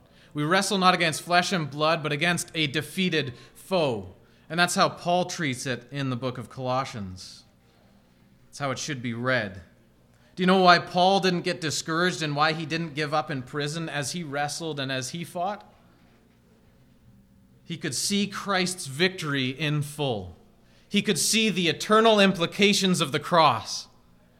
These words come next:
That's why he didn't get discouraged, because he saw the eternal implications of the cross. He saw that the cross was much more than just something that is temporary. Well, it's something that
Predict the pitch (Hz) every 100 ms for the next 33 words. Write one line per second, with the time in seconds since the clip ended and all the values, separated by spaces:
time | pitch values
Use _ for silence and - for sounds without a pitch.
0 | - 196 - 190 160 156 143 139 117 -
1 | 160 143 101 104 - _ _ _ _ _
2 | _ _ _ _ _ - - 147 - 208
3 | 180 202 185 170 147 - - 196 190 165
4 | 180 185 147 120 - 175 - 165 135 135
5 | 127 127 175 156 127 - - - - 220
6 | - 202 190 180 170 160 - 180 175 147
7 | - - - 180 147 170 208 170 185 185
8 | 175 156 185 - 190 185 170 156 139 -
9 | - 196 214 147 123 123 123 120 - -
10 | - 170 160 185 170 156 131 123